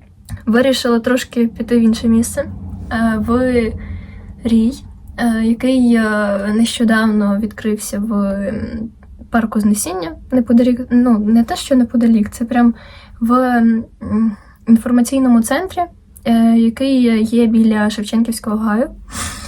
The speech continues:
Там є та кав'ярня Рій. Е, я там була вже один раз в неділю, коли там було стільки людей, що це просто жах.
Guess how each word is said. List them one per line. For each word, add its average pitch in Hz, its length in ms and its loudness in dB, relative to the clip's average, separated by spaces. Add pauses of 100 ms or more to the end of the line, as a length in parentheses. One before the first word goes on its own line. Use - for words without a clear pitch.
(300)
Там 262 200 2
є 254 80 2
та 240 120 -2
кав'ярня 226 540 0
Рій. 254 300 -6 (380)
Е, 226 200 6
я 240 200 4
там 233 200 4
була 226 280 2
вже 320 220 -6 (140)
один 247 280 4
раз 247 340 0
в 240 80 2
неділю, 262 600 6
коли 247 260 4
там 247 220 4
було 247 260 4
стільки 311 400 -2
людей, 247 340 4
що 240 280 0
це 233 160 -2
просто 214 400 -2
жах. 233 340 -2